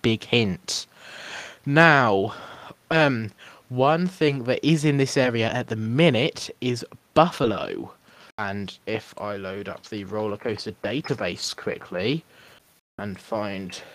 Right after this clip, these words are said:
Buffalo at Drayton Manor, it has been operating since nineteen eighty-seven. It is a z-,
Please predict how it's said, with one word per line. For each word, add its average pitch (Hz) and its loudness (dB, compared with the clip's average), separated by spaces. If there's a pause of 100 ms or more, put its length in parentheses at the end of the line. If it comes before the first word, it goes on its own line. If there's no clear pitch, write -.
(320)
Buffalo 104 -6 (920)
at 87 -6 (640)
Drayton 104 -2
Manor, 131 2 (960)
it - 10
has 147 8
been 117 6
operating 117 6
since 107 -2
nineteen 120 4
eighty-seven. 135 4
It 127 4
is 110 -2
a 104 4
z-, - -6